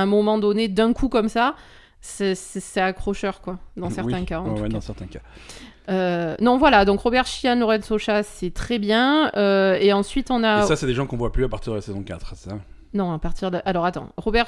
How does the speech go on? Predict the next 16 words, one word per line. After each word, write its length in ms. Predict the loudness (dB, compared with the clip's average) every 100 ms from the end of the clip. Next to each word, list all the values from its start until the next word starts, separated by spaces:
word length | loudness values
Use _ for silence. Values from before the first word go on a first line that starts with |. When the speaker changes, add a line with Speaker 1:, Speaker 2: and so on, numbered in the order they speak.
| -2 -4
Speaker 1:
Robert 300 | 0 0 -2
Sheehan, 280 | -2 0 0
il 60 |
part 240 | 2 0 2
à 60 | -2
la 80 | 0
fin 120 | -2
de 60 | -2
la 80 |
saison 280 | -4 -4 -4
deux. 220 | -4 -6 -8 -8
Speaker 2:
Ouais. 220 | -6 -6 -10 -4
Speaker 1:
Ensuite, 580 | -2 0 0 0 0 -4
en 120 | -4
saison 340 | -2 -2 0 2
trois, 540 | 4 4 2 0